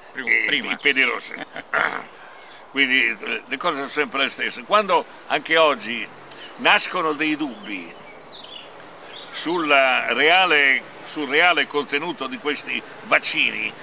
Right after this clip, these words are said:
Speaker 2: che sono tanto
Speaker 1: <laughs>
Speaker 2: i dubbi sono giustificati.
Speaker 1: Ah, assolutamente.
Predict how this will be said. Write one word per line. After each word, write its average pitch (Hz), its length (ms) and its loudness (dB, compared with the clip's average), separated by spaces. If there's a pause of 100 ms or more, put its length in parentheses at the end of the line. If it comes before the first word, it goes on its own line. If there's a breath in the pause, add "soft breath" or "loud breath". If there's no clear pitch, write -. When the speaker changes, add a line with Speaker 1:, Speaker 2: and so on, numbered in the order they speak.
(160)
Speaker 2:
che 123 120 -6
sono 143 240 -2
tanto 151 400 2
Speaker 1:
<laughs> - 1080 0
Speaker 2:
i 196 100 -2 (160)
dubbi 160 420 -2 (180)
sono 214 340 0
giustificati. 180 840 0 (260)
Speaker 1:
Ah, 107 280 0 (120)
assolutamente. 120 840 -4